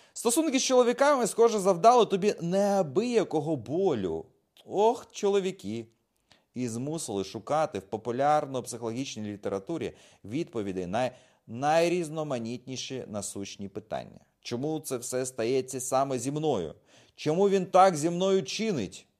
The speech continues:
Учинив. Що я роблю не так? Як можна утнути інакше, щоб здобути нарешті оте бажане, довге і щасливе? Ще й півцарства на додачу. Що зі мною не так? Як я здогадалася, думаєш ти?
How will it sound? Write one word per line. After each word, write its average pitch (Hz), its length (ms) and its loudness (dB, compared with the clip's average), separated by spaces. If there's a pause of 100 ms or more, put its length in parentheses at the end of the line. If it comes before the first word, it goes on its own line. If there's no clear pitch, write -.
(120)
Учинив. 98 460 -10 (420)
Що 131 380 2
я 127 160 4
роблю 123 360 2
не 131 120 -6
так? 104 300 0 (280)
Як 143 220 4
можна 151 440 0
утнути 151 640 -6
інакше, 139 520 0
щоб 120 220 -6
здобути 135 440 -4
нарешті 127 500 -2
оте 131 220 -2
бажане, 143 520 4
довге 127 460 0
і 127 60 -4
щасливе? 90 560 -8 (260)
Ще - 180 -6
й 120 80 -2
півцарства 107 680 -2
на 104 120 -8
додачу. 92 560 -6
Що 131 380 0
зі 139 160 -6
мною 104 400 -6
не 110 120 -8
так? - 440 -14 (920)
Як 139 320 2
я 147 100 0
здогадалася, 143 720 2
думаєш 90 340 -8
ти? - 240 -16